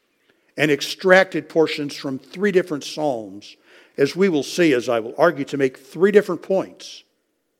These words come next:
all pertinent to the nation of Israel in their particular situation as they found it in that day.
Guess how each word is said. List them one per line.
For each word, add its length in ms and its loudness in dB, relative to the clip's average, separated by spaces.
all 200 6
pertinent 440 4
to 100 0
the 120 -4
nation 360 0
of 140 -2
Israel 460 -2
in 260 -10
their 180 4
particular 600 -6
situation 1040 -12
as 220 -6
they 120 -6
found 400 -8
it 140 -12
in 180 -14
that 320 -12
day. 360 -8